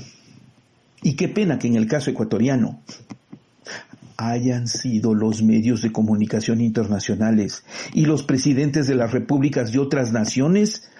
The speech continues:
los que tengan que gritarnos que el Ecuador está viviendo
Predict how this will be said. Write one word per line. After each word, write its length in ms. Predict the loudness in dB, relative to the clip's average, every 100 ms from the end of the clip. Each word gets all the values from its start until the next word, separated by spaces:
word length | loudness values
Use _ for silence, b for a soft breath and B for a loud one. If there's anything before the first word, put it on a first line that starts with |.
| B B B
los 160 | 0
que 100 | 0
tengan 380 | -2 0 0 0
que 140 | 0
gritarnos 920 | 0 0 2 0 0 2 2 0 -4 -14 B B B B
que 100 | -2
el 80 | 0
Ecuador 640 | 2 0 0 0 0 -4 -12 -20 B B B B B
está 400 | -6 -4 -2 -2
viviendo 840 | 0 2 2 4 4 2 0 -6